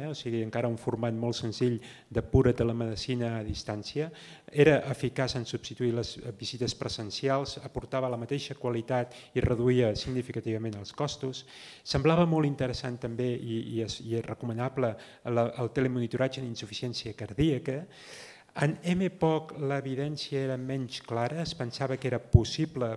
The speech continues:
però era molt menys clara. I, i en el context de, del propi projecte es van voler estudiar altres aplicacions a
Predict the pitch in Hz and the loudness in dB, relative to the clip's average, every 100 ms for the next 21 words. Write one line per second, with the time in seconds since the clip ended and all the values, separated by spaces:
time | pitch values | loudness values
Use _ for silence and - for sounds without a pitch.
0 | - 117 113 110 123 117 110 117 120 113 | -4 0 0 0 0 0 -2 -2 -2 0
1 | 101 95 - 143 139 117 135 - - - | -4 -10 -4 2 2 0 -10 -18 -20 -18
2 | - - - 156 143 147 147 147 147 156 | -20 -20 -14 0 0 4 4 4 2 4
3 | 175 175 - 156 143 131 127 123 - 143 | 4 4 2 2 0 2 2 2 2 2
4 | 135 - 120 135 151 127 131 143 135 151 | 0 -2 -2 -2 -4 -2 -2 -2 -6 -4
5 | 151 147 147 143 - 143 123 131 143 135 | -2 2 2 2 0 -4 0 2 0 0
6 | 151 160 147 - - 127 120 - 135 131 | 0 0 0 0 0 -2 -4 -2 2 2
7 | 139 - 151 135 | 0 -8 0 2